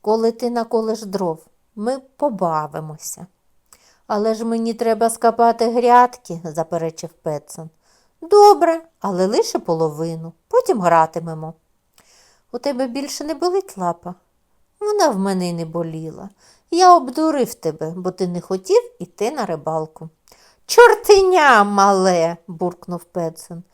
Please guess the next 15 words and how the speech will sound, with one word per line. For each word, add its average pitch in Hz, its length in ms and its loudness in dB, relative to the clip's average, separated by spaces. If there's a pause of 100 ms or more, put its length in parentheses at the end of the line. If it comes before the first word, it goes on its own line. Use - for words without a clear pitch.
(300)
«Ти 427 240 6
вмієш 339 560 -2
добиватися 262 720 2
свого. 240 640 -2 (760)
Боюся, 240 680 4
таки 381 300 0
доведеться 233 800 0
побавитися 185 880 2
з - 100 -10
тобою, 170 640 -4 (380)
хоч 190 300 -4
мені 156 320 -6
зовсім 349 680 2
не 190 160 -6
хочеться». 160 800 -10